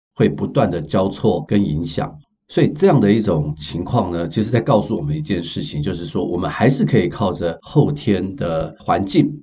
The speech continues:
或者是后天的努力呢，去克服所谓先天的这个缺陷啊。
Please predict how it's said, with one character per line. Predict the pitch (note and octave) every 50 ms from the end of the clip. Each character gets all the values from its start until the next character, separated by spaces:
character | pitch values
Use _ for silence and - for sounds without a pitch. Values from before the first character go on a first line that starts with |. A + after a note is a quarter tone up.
| _
或 | _ - A2+
者 | G2+ -
是 | - G#2+
后 | - - C3 A#2
天 | G2+ - A2+ G2
的 | F#2+ F2
努 | D2+ D#2 D#2 D2
力 | E2 G2+ G2+ F2+
呢， | E2 E2 E2 D#2+
去 | D#2 - - G2+
克 | - - - C#3+ - -
服 | - - E2 E2 E2 -
所 | - - D#2+ E2
谓 | F2+ F#2+ F#2+ F2 - - - _ _ -
先 | - - G#2 F#2 -
天 | - - G2 - -
的 | E2 D#2 -
这 | - E2
个 | D#2 - D2+
缺 | - - - - F2+ F2
陷 | - - - F#2 D2+
啊。 | C#2 C#2+ C#2+ C#2+